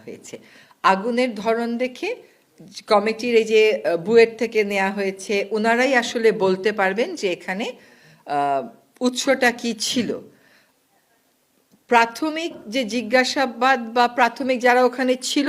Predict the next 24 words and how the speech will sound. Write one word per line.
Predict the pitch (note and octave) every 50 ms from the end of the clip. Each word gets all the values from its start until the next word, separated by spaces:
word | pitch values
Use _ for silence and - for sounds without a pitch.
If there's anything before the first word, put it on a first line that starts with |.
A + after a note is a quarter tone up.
| D4+
রাতের | C4+ A#3 G#3 G#3 - G3+ F3+ F3+
বেলা, | F3+ F3 F3 G#3+ G#4 C5 - - - - - - _ _ _ _ _
তাদেরকে | A#3+ A3+ A3+ A3 C4 C#4 C#4 C#4 - D4+ D#4 D#4 F#4 - - _ _ _ _ _ -
যেটা | G3+ A3 A#3+
জিজ্ঞেস | A#3 G3 G#3+ A#3+ G#3 - C#4+ E4 -
করা | - - C#4+ D4 D4
হয়েছে | D4 D4 D4 D4 D4 D4 - G#4
এবং | F#4+ E4 C4+ A#3+ -
সে, | - - B3 B3 - - -
সে | - C4+ B3
প্রেক্ষিতে | B3 B3+ C4+ C4+ - - D4+ - E4 E4
তারা | E4 C4 A3+ A3 A3+
যেটা | A3 B3 B3 B3+ B3+
বলেছে, | A3+ A3+ A#3 A#3+ A#3+ A#3+ -
এটা | E4+ - C4+ G#3+ G3
already | G3+ G3+ A3 A3+ A3+ C4+ B3+
আপনারা | G#3+ G3 - G#3 G3+ G3+ G#3 G3+
জেনে | G3 G3 G3 F#3+ G3 G3+
গেছেন | G3+ D#4 D4 - - C#4 C4+
এবং | A3+ G#3 G#3
আপনারা | F#3 F3 F3 - F#3+ G3 F#3+ F#3
বিভিন্ন | F3+ F#3+ F#3 F#3 G3 F#3+ G3 F#3+
জায়গায় | F#3 F#3+ F#3 F3 F#3 F#3
দিয়েছেন, | E3+ F3 F#3 F3+ F#3+ F#3+ - F4 A4